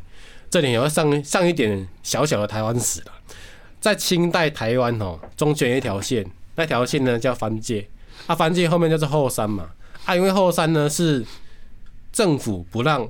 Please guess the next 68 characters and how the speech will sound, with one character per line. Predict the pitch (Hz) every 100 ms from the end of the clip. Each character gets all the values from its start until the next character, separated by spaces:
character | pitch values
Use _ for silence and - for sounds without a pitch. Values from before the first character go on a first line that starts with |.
| -
汉 | - 165 131
人 | 101 87
进 | 104 131 110
去 | 120 90
嘛， | - - - -
所 | - 156
以 |
大 | 151 175
家 | 156 151
对 | 165 151
那 | 160
个 | 151 123 - - - - -
没 | 120 156
有 | 127
开 | 107 143 139
发 | 135 131
的 | 120
地 | - 139
方 | 123 110
呢， | 107 104 107
就 | 143 135
会 | 131
有 | 104
一 | 131
些 | 127 123
很 | 104 95
多 | 117 117
的 | 107
想 | 101 92
象。 | 85 110 90 - - - - - -
啊， | 175
在， | 196
在， | 190
在 | 175 202
这 | 190
个 |
想 | 160 117 107
象 | 156
里 | 123 104
面， | 131 113 104 - -
像 | - 143
那 | 139
个 | 123 110 104 101 101 - - - - - -
摩 | 123 127
西 | 127 127
那 | 143
啦， | 98 - - - -
还 | 139
有 | 135
像 | 160 147 123 - - - - -
生 | - 135 123
番， | 120 113 110 -
拍 | 170
谁 | 156 113
啦？ | 95 -
是 | 151
原 | 135
住 | 156
民 | 135 113
朋 | 113
友 | 123
们， | 98 87 - -
我 | 165
不 | 123
是 | 110
在 |
讲 | 135 127
你， | 135